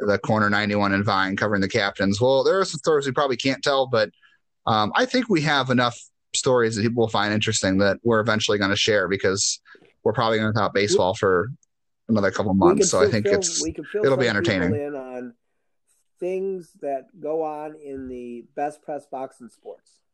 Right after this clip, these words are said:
Speaker 1: It is. We've, we've been called the
Speaker 2: Like
Speaker 1: best press
Speaker 2: visiting
Speaker 1: box in
Speaker 2: best
Speaker 1: sports before by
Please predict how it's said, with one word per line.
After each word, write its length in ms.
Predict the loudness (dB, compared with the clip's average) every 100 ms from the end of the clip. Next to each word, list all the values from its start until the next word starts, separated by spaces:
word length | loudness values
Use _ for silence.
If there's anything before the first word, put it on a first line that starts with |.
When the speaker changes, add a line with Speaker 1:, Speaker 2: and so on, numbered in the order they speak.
| _ _ _ _ _ _ _ _ _ _ _ _ _ _ _ -20 _ _ _ _ _ _ _ _ -20 -4
Speaker 1:
It 120 | 0 2
is. 200 | 0 0
We've, 220 | 0 0
we've 160 | 0 2
been 160 | 0 0
called 380 | 0 2 0
the 60 | 0
Speaker 2:
Like 180 | 0 0
Speaker 1:
best 220 | 0 -4 _ _ _ _ _ 0
press 280 | 2 4 2
Speaker 2:
visiting 60 |
Speaker 1:
box 240 | 0 0 -2
in 40 |
Speaker 2:
best 80 | -2
Speaker 1:
sports 440 | 0 0 0 -4
before 380 | -2 0 2 2
by 340 | 2 2 2